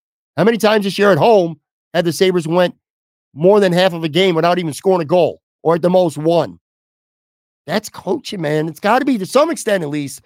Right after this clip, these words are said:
it's on the players too, but it's gotta be coaching to some extent. This team is not coming out ready to play good hockey.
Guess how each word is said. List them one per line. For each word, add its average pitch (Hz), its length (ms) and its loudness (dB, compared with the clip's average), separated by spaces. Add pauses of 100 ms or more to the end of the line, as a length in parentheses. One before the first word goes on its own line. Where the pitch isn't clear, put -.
(180)
it's 180 100 -4
on 285 140 0
the 185 60 -2
players 143 400 -2
too, 120 260 -6 (460)
but - 120 -8
it's 226 120 -6
gotta 240 220 -2
be 226 80 -4
coaching 180 320 -2
to 151 60 -8
some 147 200 -4
extent. 143 320 -6
This 110 140 -16
team 190 240 -6
is 135 100 -6
not 165 300 0
coming 180 260 0
out 160 260 0 (500)
ready 180 220 0
to 147 80 -6
play 175 160 0
good 151 180 -2
hockey. 139 440 -4